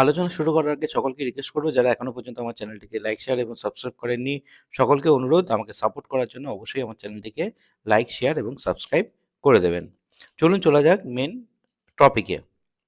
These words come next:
আচ্ছা, আজকে যে মেন জিনিসটা রয়েছে, এখানে একটা ওয়ার্নিং, এখানে একটা ওয়ার্নিং দিয়েছে Rehabilitation Council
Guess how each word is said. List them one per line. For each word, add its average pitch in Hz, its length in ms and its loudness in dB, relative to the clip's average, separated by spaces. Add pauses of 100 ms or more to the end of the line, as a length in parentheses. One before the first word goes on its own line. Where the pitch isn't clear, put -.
(4000)
আচ্ছা, 104 180 -6 (220)
আজকে 143 220 2 (140)
যে 170 100 6 (1040)
মেন 143 180 2
জিনিসটা 151 340 2
রয়েছে, 143 280 6
এখানে 139 240 2
একটা 170 120 2
ওয়ার্নিং, 131 420 4 (1800)
এখানে 139 180 -2
একটা 156 180 4
ওয়ার্নিং 131 320 4
দিয়েছে 117 320 2 (920)
Rehabilitation 139 580 4
Council 123 260 -2